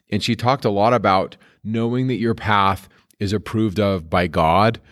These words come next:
is such a key to having hope and strength. And it reminded me of the lectures on faith, where Joseph Smith said, "Hey, that's one of the key things. Know God, but then also know that you're on the right path."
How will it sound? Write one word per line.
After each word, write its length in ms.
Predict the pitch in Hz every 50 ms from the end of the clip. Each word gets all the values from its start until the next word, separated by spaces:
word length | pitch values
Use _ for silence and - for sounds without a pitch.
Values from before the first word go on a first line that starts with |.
| - - _ _ -
is 160 | 101 104 92 -
such 260 | - 117 107 - -
a 60 | 107
key 560 | - - - 117 113 104 92 85 80 80 - - _ _ _ _ _ -
to 420 | - - 107 101 98 95 92 85 80 - _ - -
having 300 | 87 104 104 92 92 -
hope 280 | - 101 95 85 -
and 160 | - 87 87 87
strength. 540 | - - - 90 78 69 - - - - _ _ _ _ _ _ _ _ _ _ _ _ _ _ _ _ _ _ -
And 80 | 110 113
it 40 | 110
reminded 360 | 110 110 107 110 113 110 110
me 180 | 110 107 101
of 300 | 101 98 95 95 82 82
the 100 | 104 98
lectures 300 | 95 95 92 - - 92
on 140 | 92 85 85
faith, 360 | - - 82 67 65 73 _ - -
where 160 | 90 95 87
Joseph 340 | 80 104 101 95 82 85 -
Smith 220 | - 92 87 -
said, 180 | - 92 87 85
"Hey, 140 | 95 90
that's 240 | 82 98 98 92 -
one 160 | 104 107 98
of 40 | 95
the 80 | 87 85
key 220 | - - 107 98
things. 300 | 92 107 98 92 87 87
Know 200 | 98 107 120 139
God, 440 | 127 120 110 98 92 92 92 98 101 _ - - - _ -
but 140 | - 98
then 140 | 85 107 98
also 320 | 101 107 117 110 - 107 101
know 240 | 104 101 101 101
that 100 | 92 92
you're 240 | 73 92 107 110 110
on 100 | 104 98
the 80 | 90 92
right 220 | 90 87 85 -
path." 460 | - - 107 101 87 78 78 - -